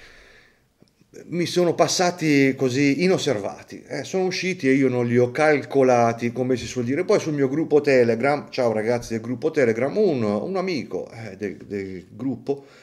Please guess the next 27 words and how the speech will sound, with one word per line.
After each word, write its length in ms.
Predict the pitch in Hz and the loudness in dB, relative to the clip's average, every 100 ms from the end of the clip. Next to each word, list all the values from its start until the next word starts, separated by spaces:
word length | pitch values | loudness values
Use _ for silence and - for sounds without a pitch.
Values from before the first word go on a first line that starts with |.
| - | -12
ha 100 | 180 | -2
postato 380 | 196 185 147 127 | 0 0 -2 0
questo 520 | 127 117 117 107 - - - | -2 0 -2 -2 -6 -16 -4
Avenger 840 | 151 139 139 107 101 87 - - _ _ _ _ _ | 0 2 2 0 -4 -6 -8 -20 _ _ _ _ _
verde 540 | 113 135 101 101 151 131 | -2 0 0 0 -2 0
e 80 | 180 | -2
io 40 | |
ho 40 | 120 | -2
detto: 140 | 101 | -4
"Ma 140 | 143 | -10
sto 160 | - - | -8 -4
qua 160 | 208 185 | -2 0
è 40 | |
nuovo, 360 | 98 110 143 110 | 0 0 2 0
non 80 | |
l'ho 80 | 165 | 0
mai 140 | 180 123 | 0 0
visto". 540 | 143 113 98 - _ _ | -2 -6 -10 -12 _ _
Eh, 160 | - - _ _ | -20 -20 _ _
mea 220 | 113 117 | -4 -4
culpa 360 | 110 143 107 104 | -2 -2 0 -4
che 100 | 110 | -6
non 100 | 107 | -2
l'avevo 180 | 107 107 | -2 0
mai 140 | 104 | -2
visto. 360 | 113 98 - - - - - | -2 -6 -10 -16 -16 -20 -20
Poi, 280 | - 190 120 | 2 6 6